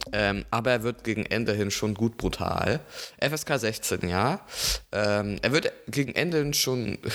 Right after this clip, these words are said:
<laughs> relativ brutal. Ich will jetzt hier nicht zu viel sagen, aber es gibt dann einen Twist so gegen, gegen Ende des zweiten Aktes und danach wird's halt schon relativ brutal. Ähm,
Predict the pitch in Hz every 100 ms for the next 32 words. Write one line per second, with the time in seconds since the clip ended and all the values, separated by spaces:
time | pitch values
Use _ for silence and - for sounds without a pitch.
0 | - - - - - 117 123 131 - 113
1 | 110 117 123 120 117 117 107 - 110 104
2 | - 101 98 - - 92 90 - 85 101
3 | 80 98 95 87 - - - - - 113
4 | 104 - 107 117 - 120 117 - 92 90
5 | 95 - 95 95 90 87 - - 65 -
6 | - 95 - 110 104 - - 104 - -
7 | 113 - 107 - - - - - 90 -
8 | _ - - 95 98 98 92 - 92 -
9 | 82 82 87 87 80 - - - - -
10 | 90 - - - 90 - 101 107 - -
11 | - - - 98 92 90 85